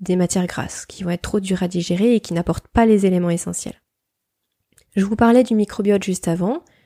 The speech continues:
Pour favoriser un bon microbiote, un microbiote équilibré, il faut favoriser l'alimentation la plus brute, la plus naturelle possible. Les produits industriels, les aliments ultra transformés, c'est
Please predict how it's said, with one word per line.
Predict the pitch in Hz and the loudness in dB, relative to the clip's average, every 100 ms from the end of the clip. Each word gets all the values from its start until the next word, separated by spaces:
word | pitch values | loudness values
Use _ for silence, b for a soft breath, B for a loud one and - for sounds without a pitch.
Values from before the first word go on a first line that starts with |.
| _ | _
Pour | - 247 | -4 -4
favoriser | - 214 220 220 208 220 226 - | 0 0 2 0 0 0 0 0
un | 180 | -4
bon | 165 285 | 0 2
microbiote, | 294 277 - 240 233 240 - - | 4 2 0 2 4 4 0 -8
un | 180 | -4
microbiote | 175 - 185 180 165 - | -4 -4 -2 0 0 0
équilibré, | 254 - 214 196 175 180 254 b b b | -2 0 -2 0 0 2 0 b b b
il | 208 208 | 0 2
faut | - 208 | 2 0
favoriser | - 233 233 226 214 190 190 220 302 294 - | 4 2 4 2 2 0 2 2 0 -4 -6
l'alimentation | 170 170 180 180 180 180 180 - - 226 269 | -2 0 2 2 2 0 -2 -4 -4 -4 -2
la | 170 | -2
plus | - 240 214 | 0 0 4
brute, | 202 254 - | 6 6 4
la | 185 | -4
plus | - 196 | -2 0
naturelle | 185 190 - 185 180 | 2 0 0 -4 -2
possible. | - - 165 208 b b - | -2 -2 -4 -6 b b 0
Les | 175 | 0
produits | - - 220 254 | 2 2 4 4
industriels, | 240 240 - 233 226 | 2 -2 0 2 4
les | 190 | 2
aliments | 175 185 196 | 2 2 0
ultra | 190 - | -2 -4
transformés, | - 180 - 185 175 226 285 B B B | -6 -6 -6 -4 0 0 -2 B B B
c'est | - - 214 269 | -2 4 4 4